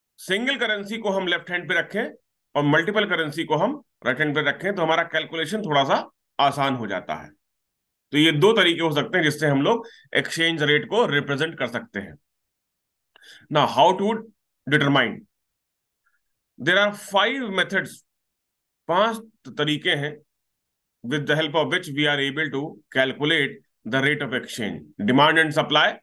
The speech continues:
equilibrium rate, कि that डॉलर की डिमांड बढ़ रही है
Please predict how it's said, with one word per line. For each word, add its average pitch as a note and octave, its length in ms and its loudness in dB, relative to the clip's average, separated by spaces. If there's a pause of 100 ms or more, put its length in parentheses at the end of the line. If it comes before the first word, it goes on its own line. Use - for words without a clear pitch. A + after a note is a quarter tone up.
(1600)
equilibrium B2+ 480 2
rate, F3+ 260 0 (680)
कि B2 60 -2
that C#3+ 260 0 (920)
डॉलर D3 420 2
की - 840 -6
डिमांड D3 380 2
बढ़ C#3+ 220 2
रही D3+ 200 2
है C#3+ 380 -2